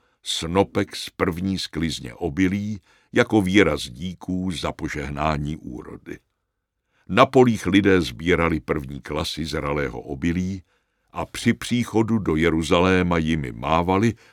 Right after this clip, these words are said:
a provolávali slávu Bohu. Posléze mohli začít se žní. Ježíš vstal z mrtvých právě v den, kdy měl být Bohu předložen první snopek obilí.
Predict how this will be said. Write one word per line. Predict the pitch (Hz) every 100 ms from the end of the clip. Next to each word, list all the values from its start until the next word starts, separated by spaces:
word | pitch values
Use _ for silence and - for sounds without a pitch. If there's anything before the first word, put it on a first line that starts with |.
| _
a | 76
provolávali | - - 101 107 113 110 107 104 104
slávu | - 85 87 90 90 92
Bohu. | 64 60 - - _ _ _ _ _ _ _
Posléze | 131 120 104 113 120 98
mohli | 101 101 87 67
začít | 69 76 - 80 78 - -
se | - - 53
žní. | - - - - _ _ _ _ _ _ _ _ _ _ _ _ _ _ _ _ _ _ _
Ježíš | 92 135 139 143 - -
vstal | - - 107 117
z | 92
mrtvých | 82 90 - 98 101 -
právě | - 80 82 92 95 80
v | 62
den, | 71 85 90
kdy | 78 69
měl | 69 76 87 85
být | 87 85 127
Bohu | 120 85 85 101
předložen | - 85 76 82 76 80 80 -
první | 92 95 98 101
snopek | - - 78 - 76
obilí. | - - - - - -